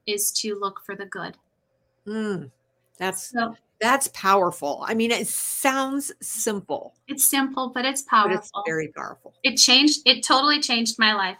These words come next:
Speaker 1: I'm not saying that I don't still get nervous and scared when I walk into a new situation, but, but I remember, okay, look for the good, look for the good.
Speaker 2: That's good.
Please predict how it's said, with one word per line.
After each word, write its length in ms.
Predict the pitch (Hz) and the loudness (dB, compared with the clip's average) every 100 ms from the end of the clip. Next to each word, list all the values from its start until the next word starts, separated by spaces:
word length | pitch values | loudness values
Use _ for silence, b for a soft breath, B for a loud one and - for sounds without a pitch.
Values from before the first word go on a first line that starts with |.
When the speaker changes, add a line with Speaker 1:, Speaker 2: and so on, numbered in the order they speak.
| - | 4
Speaker 1:
I'm 160 | 262 | 8
not 180 | 302 320 | 8 8
saying 220 | 311 285 | 6 -2
that 100 | 277 | 0
I 80 | 240 | 0
don't 160 | 233 226 | 0 -2
still 340 | - 226 220 | -4 -2 -2
get 240 | 220 214 - | -2 -6 -6
nervous 460 | 208 196 202 226 | -2 -2 0 -2
and 100 | 220 | -2
scared 380 | 220 - 196 208 | -6 -4 -4 -4
when 80 | 214 | -4
I 80 | 202 | -2
walk 320 | 190 185 190 | 2 2 0
into 480 | 202 202 214 190 190 _ _ _ - | -6 -6 -6 -6 -10 _ _ _ -4
a 60 | |
new 140 | 226 214 | -2 -2
situation, 800 | - 208 - 202 190 190 202 196 | -2 -4 -6 -6 -6 -4 -6 -4
but, 240 | 196 190 - _ _ _ _ - | -4 -4 -6 _ _ _ _ -6
but 80 | 220 | 0
I 120 | 214 | 0
remember, 520 | 220 220 214 208 196 - | 0 -2 -2 -2 -4 -6
okay, 220 | 220 202 | -8 -10
look 200 | 196 202 | -12 -14
for 160 | - 240 | -10 -10
the 100 | 254 | -10
good, 320 | 262 190 180 _ _ _ - | -10 -10 -12 _ _ _ -18
look 280 | 196 190 - | -14 -14 -12
for 120 | 202 | -12
the 100 | 202 | -10
good. 300 | 208 175 160 - _ _ _ - | -10 -12 -12 -14 _ _ _ -20
Speaker 2:
That's 180 | 170 | -20
good. 280 | - 156 160 | -20 -20 -20